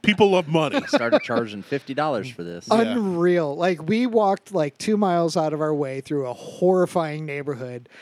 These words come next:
Speaker 3: to find a corner store that was
Speaker 2: No.
Speaker 3: open, and we bought, like, orange juice and water
Speaker 2: That's
Speaker 3: to
Speaker 2: called
Speaker 3: walk back to the hotel.
Speaker 2: That's called Cleveland. You didn't walk out of the way in a horrible place. You just walked through Cleveland.
Speaker 1: Yeah. That heat and humidity will get you, man.
Speaker 2: Fucking Cleveland's the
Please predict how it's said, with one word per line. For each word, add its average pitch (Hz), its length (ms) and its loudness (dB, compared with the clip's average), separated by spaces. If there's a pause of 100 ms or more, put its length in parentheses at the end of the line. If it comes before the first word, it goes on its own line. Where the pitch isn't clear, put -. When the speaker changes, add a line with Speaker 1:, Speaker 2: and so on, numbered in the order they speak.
(160)
Speaker 3:
to 202 80 2
find 190 300 2
a 156 60 -6
corner 190 480 2
store 180 260 4
that 160 140 2
was 170 160 2
Speaker 2:
No. 180 80 6
Speaker 3:
open, 175 180 4
and 180 80 6
we 190 80 12
bought, 190 260 4
like, 175 280 2 (120)
orange 190 380 4
juice 220 400 4
and 165 160 2
water 143 680 0
Speaker 2:
That's 117 220 0
Speaker 3:
to - 40 -12
Speaker 2:
called 175 260 4
Speaker 3:
walk 175 340 2
back 160 220 2
to 202 120 6
the 196 80 4
hotel. - 600 2
Speaker 2:
That's 143 200 0
called 160 200 2
Cleveland. 95 540 -2
You 123 80 -2
didn't 160 200 2
walk 127 220 2
out 110 160 0
of 101 60 -4
the 98 100 -2
way 104 200 2
in 92 80 -6
a 90 80 -6
horrible 107 340 -2
place. 95 400 -6
You 123 80 -6
just 120 180 -8
walked 104 260 -2
through 90 180 -10
Cleveland. 87 500 -8
Speaker 1:
Yeah. 117 240 -2 (1300)
That 123 180 -4
heat 127 140 -2
and 107 100 -8
humidity 107 400 -4
will 98 80 -6
get 101 260 -10
you, 107 60 -12
man. 101 260 -12
Speaker 2:
Fucking 104 400 -12
Cleveland's 92 480 -6
the - 140 -16